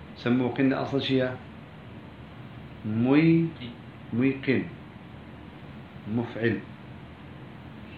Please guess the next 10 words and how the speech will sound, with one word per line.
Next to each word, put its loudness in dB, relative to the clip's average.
ميقن. 4
يا 6
إيش 2
ساكن 2
ما 4
قبل 0
مضمومة 4
بوت 4
واو. 6
موقن. 4